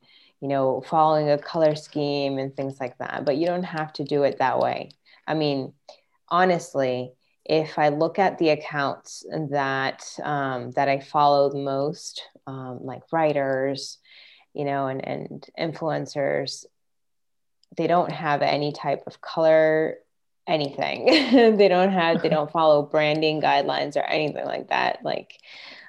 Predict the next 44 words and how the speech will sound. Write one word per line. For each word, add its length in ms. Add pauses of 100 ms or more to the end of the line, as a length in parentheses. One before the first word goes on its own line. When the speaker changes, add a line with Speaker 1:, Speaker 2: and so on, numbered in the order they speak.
Speaker 1:
I 100
don't 100
know, 260
Glennon 320
Doyle, 360
she's 240
one 120
of 60
my 120
favorite 380
writers. 720
She 180
Speaker 2:
Mm. 60
Speaker 1:
just, 380
she 60
Speaker 2:
Mm-hmm. 200
Speaker 1:
just 240
uploads 580 (100)
images 520
and, 280 (120)
like, 260 (560)
you 140
know, 160
herself 600 (160)
talking 380
about 280
something 440
and, 300 (100)
like, 180
it 140
doesn't 260
really 180
Speaker 2:
Mm. 60
Speaker 1:
matter. 240 (600)
So 360
it's, 320
it's, 340
I 120
think 240
it's 200
more 160
about 340
sharing 720
a 200